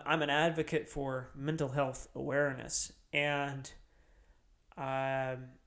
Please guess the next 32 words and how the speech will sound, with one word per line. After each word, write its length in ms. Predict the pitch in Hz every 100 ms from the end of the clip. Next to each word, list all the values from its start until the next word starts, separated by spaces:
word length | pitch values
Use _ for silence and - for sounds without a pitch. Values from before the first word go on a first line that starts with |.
| - - -
good 220 | 208 190
for 160 | 185
those 300 | 170 175 170
people. 440 | - 139 123 127 -
I 120 | 147
don't 280 | 143 175 185
know 200 | 170 170
what 220 | 160 151
they 140 | 151 143
mean, 380 | 139 131 127 -
'cause 220 | 139 131
I've 140 | 123
never, 640 | 143 151 151 147 151 143 139
I've 100 | 143
never 240 | 147 156 156
had 160 | 156
a 60 | 143
conversation 960 | - 147 135 - - 147 143 147 135 143
with 140 | 143
someone 540 | - 143 135 127 127 - - - - - _
who 200 | - 143
just 360 | 131 135 131 - -
in 220 | 165 156
conversation 800 | 151 147 143 139 160 151 143 131
mentioned, 480 | 135 139 139 135 -
"Oh, 180 | - 160
I'm 120 | 156
a 80 | 156
mental 300 | 147 143 139
health 360 | 123 135 120 - - - - _ -
awareness 480 | 131 131 131 123 -
advocate." 540 | - - 127 143 -